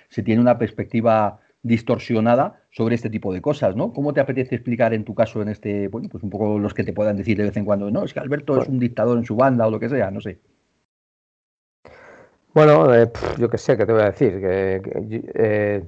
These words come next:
Speaker 2: si, yo no me considero para nada dictador, sí que tengo que tomar decisiones y
Speaker 1: Ujú.
Speaker 2: s-, soy un poco el responsable, ¿no? de la, de la banda. Desde
Speaker 1: Ujú.
Speaker 2: hace, como hablamos, eh, el, eh, antes, pues creo que van unos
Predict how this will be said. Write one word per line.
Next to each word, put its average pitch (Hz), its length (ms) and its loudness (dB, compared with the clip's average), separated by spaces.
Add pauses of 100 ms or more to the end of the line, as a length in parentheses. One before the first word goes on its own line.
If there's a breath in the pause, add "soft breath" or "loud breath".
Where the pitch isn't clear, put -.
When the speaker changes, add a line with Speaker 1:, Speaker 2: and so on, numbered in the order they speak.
Speaker 2:
si, - 180 -18 (560)
yo 127 340 4
no 139 140 8
me 135 100 6
considero 120 400 6
para 104 180 4
nada 127 300 4
dictador, 113 480 2
sí 120 180 -6
que 113 120 -2
tengo 107 240 0
que 107 80 0
tomar 107 200 -2
decisiones 135 640 -2
y 98 340 -2
Speaker 1:
Ujú. 104 280 -4
Speaker 2:
s-, - 100 -16
soy 104 200 -2
un 104 80 -2
poco 104 300 0
el 98 260 -2 (340 soft breath)
responsable, 107 580 0
¿no? 120 140 2
de 107 120 2
la, 92 420 -2
de - 220 -8
la 92 180 -4
banda. 143 460 0 (480 soft breath)
Desde 107 220 -2
Speaker 1:
Ujú. 104 80 0
Speaker 2:
hace, 107 140 -4
como 98 280 -2
hablamos, 101 640 -2
eh, 90 680 -4 (720)
el, - 260 -4
eh, - 200 -2
antes, 110 340 0
pues - 200 -12
creo 101 160 -4
que 101 80 -2
van 101 240 2
unos 98 220 -6